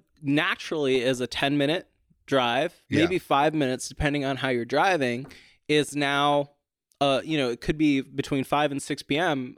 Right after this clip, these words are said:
Speaker 1: uh, an hour-long, forty-five-minute drive.
Speaker 2: Sure.
Speaker 1: Just because of how clogged up the bridges are. So, like, I get it in one context of, of, like, people being like,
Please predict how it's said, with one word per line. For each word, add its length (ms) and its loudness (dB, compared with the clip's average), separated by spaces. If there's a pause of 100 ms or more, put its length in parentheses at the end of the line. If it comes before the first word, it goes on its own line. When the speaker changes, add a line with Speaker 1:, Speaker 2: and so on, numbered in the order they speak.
Speaker 1:
uh, 220 0
an 100 -12
hour-long, 1000 2
forty-five-minute 680 2
drive. 360 2 (360)
Speaker 2:
Sure. 360 0
Speaker 1:
Just 260 -2
because 320 -2
of 80 -10
how 200 -2
clogged 420 -2
up 160 -4
the 80 -10
bridges 440 -2
are. 220 -6 (340)
So, 180 0
like, 280 0
I 280 -2 (300)
get 260 2
it 300 2 (360)
in 220 0
one 220 -2
context 420 -8
of, 220 -10
of, 100 -4
like, 140 -2
people 260 -8
being 220 -6
like, 180 -10